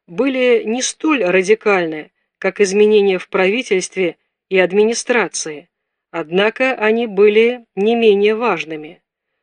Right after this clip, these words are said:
Можно сказать, что в течение монгольского периода основы старого социального порядка,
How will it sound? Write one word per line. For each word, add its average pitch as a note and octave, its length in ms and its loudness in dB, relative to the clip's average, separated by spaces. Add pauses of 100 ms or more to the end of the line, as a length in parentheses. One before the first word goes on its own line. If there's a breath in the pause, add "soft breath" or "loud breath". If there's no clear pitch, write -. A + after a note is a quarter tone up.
(140)
Можно G#3+ 360 4
сказать, G3+ 460 -2
что - 180 -4
в F#3 60 -8
течение G3 500 0
монгольского F#3 640 -2
периода F#3+ 640 -2 (400)
основы G#3+ 560 0
старого A3 460 -2
социального G3 640 -2
порядка, F3 680 -6